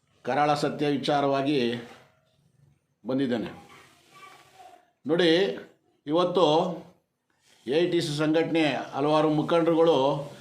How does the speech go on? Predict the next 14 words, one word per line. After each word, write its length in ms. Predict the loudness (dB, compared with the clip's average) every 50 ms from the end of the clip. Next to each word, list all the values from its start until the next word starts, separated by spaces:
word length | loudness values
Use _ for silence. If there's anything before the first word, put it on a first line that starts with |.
| -20 -20 -20 _ _ -2
"ಪಿ 80 | 0 0 0
ಎಫ್ 100 | 0 0 0
ಟ್ರಸ್ಟಿ 260 | -2 0 0 0 0 0 0
ಬೇಕು, 260 | 0 0 0 0 2 2 0 -2 -4 -6 -12 -18 -18 -16 -12 -8
ಬಿ-, 160 | -4 -2 0 0 0 0 0 -2 -2 -2 0
ಡಿ 80 | 0 2 2
ಆರ್ 120 | 2 2
ಬಿ 80 | 2 0 0
ಎಫ್ 100 | 0 -2
ಟ್ರಸ್ಟಿ 260 | -4 -4 -2 -2 0 0 0
ಬೇಕು" 260 | 0 0 2 2 2 2 0 -2 -4 -8 -14 -20 _ _ -8
ಅಂತ 160 | -6 -2 0 0 2 2 2 2 0
ಒಬ್ರಿಗೊಬ್ರು 540 | 0 0 0 0 0 2 2 2 0 0 -2 -2
ಕಿತ್ತಾಡ್ತಾರೆ. 540 | -4 -4 -2 -2 -2 -2 -2 -4 -6 -8 -8